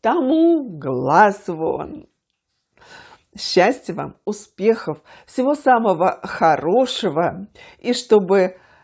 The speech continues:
Масленица принесла вам только добро, а весна была для вас счастливой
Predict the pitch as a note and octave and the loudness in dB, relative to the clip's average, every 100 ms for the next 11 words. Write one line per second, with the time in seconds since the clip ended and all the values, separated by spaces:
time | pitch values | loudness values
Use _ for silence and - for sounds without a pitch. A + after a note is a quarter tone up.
0 | _ _ _ - G3 G3 B3 D4 - G3 | _ _ _ -10 -4 0 0 0 -2 -2
1 | F3+ E3+ - E3 A2+ - _ - - C4+ | -2 -4 -2 0 0 -4 _ -16 -6 -4
2 | D4+ D#4 E4 C#4+ C4+ B3 A3 - - G#3+ | -2 0 0 2 0 -2 -6 -12 -14 -16
3 | - _ _ _ _ _ _ - F#4 F4 | -18 _ _ _ _ _ _ 0 4 4
4 | - G#3 F#3 E3+ D#3 D#3+ D#3+ D#3 B2 - | 0 -2 2 0 0 -2 0 -2 -2 -8
5 | - _ - - - _ F#3 F3 - - | -20 _ -20 -20 -20 _ 4 4 2 -8
6 | E3 E3 - F3 A3+ C#4+ G3+ G3 E3+ D#3 | -8 -10 -8 -4 -2 0 0 0 0 -2
7 | C3 - C#3 - - - - D3+ C#3 - | -4 -6 -8 -12 -20 -14 -8 -8 -10 -6
8 | F3+ C4+ G3 D#3+ B2 | -4 -2 -2 -4 -6